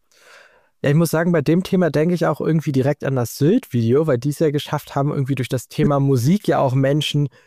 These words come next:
dazu zu bringen, etwas irgendwie zu feiern oder mitzuwippen, was ja eigentlich total problematisch ist. Und das finde ich auch eine spannende Frage, weil man durch K I ja mittlerweile zu gefühlt jedem Thema einen halbwegs ansprechenden Song innerhalb von wenigen Minuten erstellen kann.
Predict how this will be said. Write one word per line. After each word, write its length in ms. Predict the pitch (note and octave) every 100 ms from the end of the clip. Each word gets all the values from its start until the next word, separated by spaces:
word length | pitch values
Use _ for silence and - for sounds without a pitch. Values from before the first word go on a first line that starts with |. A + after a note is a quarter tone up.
| _ _ _ _ _ _ _ _ _
dazu 300 | C#3+ C3 D#3
zu 180 | - D3
bringen, 280 | C#3 D3+ D#3+
etwas 320 | C#3+ D3 C#3+
irgendwie 380 | C#3+ C3+ C3+ - _
zu 160 | -
feiern 440 | B2 D3 D3 E3 D3+
oder 200 | C#3 C#3
mitzuwippen, 1200 | D3+ - - E3 D3+ C#3 C3 F#3 E3+ E3 E3 -
was 200 | C#3+ C#3
ja 100 | C#3
eigentlich 280 | - D3+ D3+
total 360 | D3 - C#3+
problematisch 720 | D3 - B2+ B2 B2+ G3 - A#2+
ist. 200 | E3 -
Und 100 | C#3
das 140 | C#3
finde 180 | - F3+
ich 120 | D#3+
auch 60 | D3+
eine 140 | D#3
spannende 300 | C#3+ D3+ E3
Frage, 340 | - D3 E3 C#3+
weil 100 | C#3
man 200 | C#3+ C3+
durch 180 | C#3+
K 140 | - C#3+
I 100 | E3
ja 120 | F3+
mittlerweile 540 | D#3 D#3+ D3 C3 D#3+ D#3+
zu 180 | - D3
gefühlt 340 | C#3 - C#3+
jedem 280 | C#3+ D#3+ E3+
Thema 360 | - D3 D#3 D3+ - - -
einen 180 | C3
halbwegs 340 | C#3+ D3 D3+ -
ansprechenden 680 | C3+ D#3+ - C#3+ C3 C#3+ C3+
Song 260 | - E3
innerhalb 340 | E3 C#3+ C3+ C3
von 160 | C3
wenigen 320 | B2 C#3 C3+ B2
Minuten 340 | A#2+ D#3 -
erstellen 480 | - - - G#2 G2+
kann. 280 | - A#2